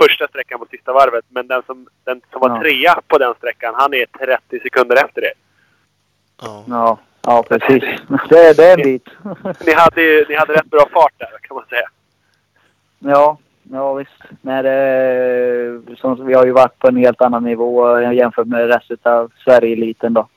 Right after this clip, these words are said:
Speaker 2: under hela året. Och som sagt, det, <laughs> ja, den som var trea var trettio sekunder efter och det är ganska mycket när man räknar på det. Eh,
Speaker 1: Absolut. Det var ju visserligen eran klass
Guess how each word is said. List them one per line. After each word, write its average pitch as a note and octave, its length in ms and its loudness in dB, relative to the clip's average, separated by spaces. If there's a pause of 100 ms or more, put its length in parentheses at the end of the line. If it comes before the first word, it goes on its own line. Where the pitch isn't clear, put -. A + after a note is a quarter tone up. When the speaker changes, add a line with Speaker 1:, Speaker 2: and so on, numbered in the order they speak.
(400)
Speaker 2:
under A#2 220 0
hela A2 260 4
året. A2 300 2 (240)
Och A2 680 -4 (1000)
som B2+ 160 4
sagt, B2 240 0 (260)
det, A#2+ 640 4 (180)
<laughs> - 540 -6
ja, C3+ 260 2
den B2+ 140 0 (100)
som D3 80 -6
var C3 80 2
trea C3 340 2
var B2+ 100 4
trettio B2 300 -2
sekunder A#2+ 480 0
efter B2 320 -2
och B2 140 0
det B2 60 4
är B2 80 4
ganska B2 320 -2
mycket B2 380 -4
när B2 100 0
man B2+ 160 2
räknar B2 320 -2
på B2 160 -2
det. A2+ 100 -4 (440)
Eh, A#2 400 -2
Speaker 1:
Absolut. C#3 480 2 (160)
Det D#3 260 4
var D3 180 6
ju D3 60 4
visserligen C#3+ 460 -8
eran B2 280 -6
klass C#3 240 -8